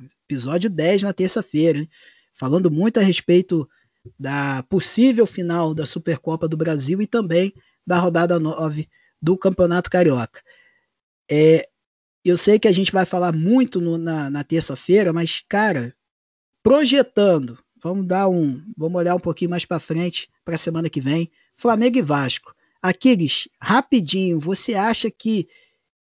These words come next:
dá, com essa melhora do Vasco, dá pra enfrentar o Flamengo? Se fizer uma tática interessante, se fechar um pouquinho aqui, arrumar a defesa acolá, o que que você acha aí? Dá,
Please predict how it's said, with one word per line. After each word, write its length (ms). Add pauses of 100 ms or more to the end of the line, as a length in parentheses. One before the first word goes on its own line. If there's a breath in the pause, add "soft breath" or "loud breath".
(600)
dá, 300 (380)
com 200
essa 380
melhora 500
do 120
Vasco, 480
dá 320
pra 180
enfrentar 400
o 60
Flamengo? 680 (140)
Se 160
fizer 240
uma 160
tática 400
interessante, 1000 (160 loud breath)
se 140
fechar 360
um 80
pouquinho 560
aqui, 500
arrumar 380
a 40
defesa 480
acolá, 420
o 40
que 120
que 100
você 220
acha 300
aí? 120
Dá, 200